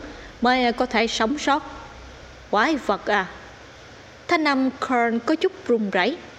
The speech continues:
Đừng nhìn cô ta vẫn chưa tới hai mươi tuổi. Từ nhỏ cô ấy đã được huấn luyện với tư cách là binh khí thuần túy. Đây chính là huấn luyện, à, diệt sạch nhân tính. Có thể nói cô ta và Kim Nhãn Ác Ma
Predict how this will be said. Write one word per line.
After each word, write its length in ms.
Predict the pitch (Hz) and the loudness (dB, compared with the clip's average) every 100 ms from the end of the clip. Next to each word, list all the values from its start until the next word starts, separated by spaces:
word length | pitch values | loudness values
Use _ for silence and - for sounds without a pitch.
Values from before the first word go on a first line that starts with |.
| - - - - - - - - - - | -20 -20 -20 -20 -20 -20 -20 -20 -20 -2
Đừng 240 | 226 233 226 | 2 4 4
nhìn 280 | 220 214 | 4 2
cô 200 | 208 226 | 2 0
ta 300 | 220 214 214 208 240 | 2 2 2 2 0
vẫn 180 | 220 277 | 2 0
chưa 160 | - | 0
tới 220 | 214 233 277 | 2 2 2
hai 260 | 220 214 | 2 0
mươi 240 | 196 185 175 | 2 0 2
tuổi. 240 | 202 285 - - - - - - | 2 2 -2 -14 -18 -20 -20 -2
Từ 160 | 196 214 | 2 2
nhỏ 300 | 202 233 285 | 4 2 2
cô 180 | 226 214 | 2 4
ấy 240 | 226 285 | 4 4
đã 140 | 262 214 | 2 2
được 160 | 202 180 | 0 0
huấn 140 | 247 269 330 | 0 0 2
luyện 220 | 202 208 | 2 2
với 140 | 220 226 | 0 0
tư 200 | 208 208 | 2 2
cách 300 | 302 320 220 | 0 0 0
là 260 | 190 196 185 | 2 2 0
binh 220 | 220 214 | 0 0
khí 300 | 202 247 302 359 | 2 2 2 0
thuần 160 | - 202 196 - | -2 -2 -2 0
túy. 220 | 233 311 427 - - - - - | 2 2 0 -6 -10 -10 -10 -4
Đây 140 | - 240 | 2 2
chính 280 | 247 285 302 | 2 2 2
là 80 | 175 | 2
huấn 160 | 226 262 | 2 2
luyện, 360 | 349 202 185 220 | 2 2 2 4
à, 260 | 226 214 - - 233 | 4 2 0 -8 -2
diệt 160 | 233 202 | 0 0
sạch 260 | - - 208 - | 0 0 -2 -2
nhân 340 | 214 220 196 | 0 0 0
tính. 200 | 190 247 - - - - - - - - | 0 0 -2 -12 -20 -20 -20 -20 -14 0
Có 140 | 240 | 0
thể 220 | 247 214 | 2 2
nói 420 | 208 214 269 247 214 - | 4 2 4 2 0 -2
cô 240 | - 202 196 | 0 2 2
ta 360 | 196 196 214 - - - | 2 2 0 -4 -10 0
và 260 | 208 208 | 2 2
Kim 340 | 208 233 208 196 | 2 2 2 2
Nhãn 220 | 214 254 | 0 0
Ác 320 | - 277 - | 0 -2 -2
Ma 260 | 208 208 | 0 0